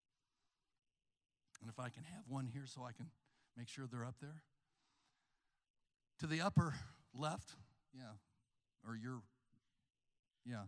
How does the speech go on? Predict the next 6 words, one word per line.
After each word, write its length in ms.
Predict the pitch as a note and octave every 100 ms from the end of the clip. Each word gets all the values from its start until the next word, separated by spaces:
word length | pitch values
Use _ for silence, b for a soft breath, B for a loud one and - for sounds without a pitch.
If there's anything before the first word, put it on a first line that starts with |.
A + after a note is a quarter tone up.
| F#2+ G#2+
upper 200 | A2+ A#2
left. 320 | A#2 B2+ - - - B B B B B - - - - - - _ F2
I 40 |
was 120 | F#2
wondering, 440 | G#2+ A#2+ F#2+ A2+ A#2+ - B B B B B B B B _ _ _ _ _ _ _ _ _ C3+
is 420 | C#3+ A#2+ -